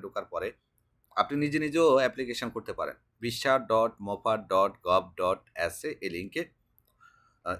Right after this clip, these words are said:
এখানে ভিজিটর, এটার মধ্যে ক্লিক করবেন। করার পরে নিচের দিকে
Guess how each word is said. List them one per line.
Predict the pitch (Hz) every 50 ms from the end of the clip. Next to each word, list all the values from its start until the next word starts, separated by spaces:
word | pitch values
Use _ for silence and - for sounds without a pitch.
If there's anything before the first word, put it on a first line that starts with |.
| -
এখানে | 120 131 147 151 147 151 160 139
ভিজিটর, | 131 120 123 147 147 - 151 151 143 127 - -
এটার | 101 104 - 107 104
মধ্যে | 101 95 101
ক্লিক | - - 95 87 -
করবেন। | 90 85 92 113 147 185 - _ _ _ _ _ _ _ _ _ _ _ _ _ _ _ _ _ -
করার | 135 135 147 156 147
পরে | 165 160 151 139
নিচের | 135 131 - 143 131
দিকে | 147 147 156